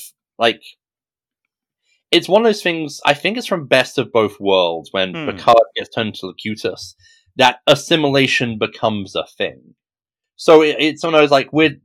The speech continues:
Speaker 1: applying what we're gonna know to what is later. What is the, you know, what is to
Speaker 2: Yeah.
Speaker 1: So I, I don't know if that was originally going to be part of the plan for the Borg,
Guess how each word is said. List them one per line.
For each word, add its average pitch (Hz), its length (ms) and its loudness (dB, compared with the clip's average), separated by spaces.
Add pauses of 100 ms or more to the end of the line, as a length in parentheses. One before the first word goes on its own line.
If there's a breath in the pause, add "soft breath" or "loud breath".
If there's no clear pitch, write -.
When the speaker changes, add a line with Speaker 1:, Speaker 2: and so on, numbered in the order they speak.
Speaker 1:
applying 139 540 0
what 127 180 -2
we're 127 120 -6
gonna 139 180 0
know 95 480 0 (460)
to 117 500 -4 (240)
what 131 300 4
is 110 640 -2 (1080)
later. 143 560 2
What 131 200 4
is 117 160 0
the, 123 80 -2
you 135 140 -4
know, 110 100 -2
what 110 160 -2
is 104 240 -6
to 101 280 -6
Speaker 2:
Yeah. 170 200 -6 (1300)
Speaker 1:
So - 160 4
I, 147 140 8
I 143 100 4
don't 143 280 4
know 143 120 2
if 135 80 0
that 135 140 4
was 120 120 -4
originally 117 420 -4
going 113 380 -4 (120)
to 101 260 -8 (100)
be 107 220 -4
part 110 280 0
of - 60 -20
the 104 100 -6 (120)
plan 110 300 -8
for - 100 -8
the 117 80 0
Borg, 117 420 0